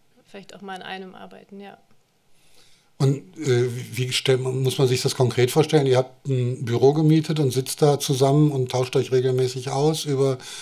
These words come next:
Speaker 2: Ideen, Projekte oder, oder wie?
Speaker 1: Nee, also ganz konkret, äh, ist es so, wir hatten, äh, eine Weile ein Büro, das haben wir jetzt leider im Moment nicht, aber wir treffen uns, ähm, also wir haben ein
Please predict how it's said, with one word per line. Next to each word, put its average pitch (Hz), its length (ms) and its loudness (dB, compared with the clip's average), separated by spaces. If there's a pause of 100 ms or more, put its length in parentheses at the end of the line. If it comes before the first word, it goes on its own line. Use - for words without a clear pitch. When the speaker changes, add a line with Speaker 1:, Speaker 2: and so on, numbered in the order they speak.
(100)
Speaker 2:
Ideen, 135 480 4
Projekte 131 680 0
oder, 120 340 0 (500)
oder 117 200 0
wie? 101 180 -10 (720)
Speaker 1:
Nee, 269 180 -2
also 254 140 -6
ganz 247 180 -6
konkret, 262 680 -10
äh, 262 380 -10
ist 247 100 -12
es 247 100 -16
so, 247 120 -14
wir 240 140 -8
hatten, 294 460 -6
äh, 254 300 -8
eine 254 180 -12
Weile 247 220 -6
ein 247 120 -14
Büro, 240 260 -8
das 240 180 -14
haben 233 140 -12
wir 233 100 -10
jetzt 226 180 -14
leider 226 300 -10
im 214 80 -14
Moment 220 320 -12
nicht, 277 380 -14
aber 226 220 -6
wir 226 120 -8
treffen 240 380 -14
uns, 233 680 -14
ähm, 214 640 -8
also 196 180 -16
wir 202 100 -10
haben 233 140 -8
ein 220 500 -8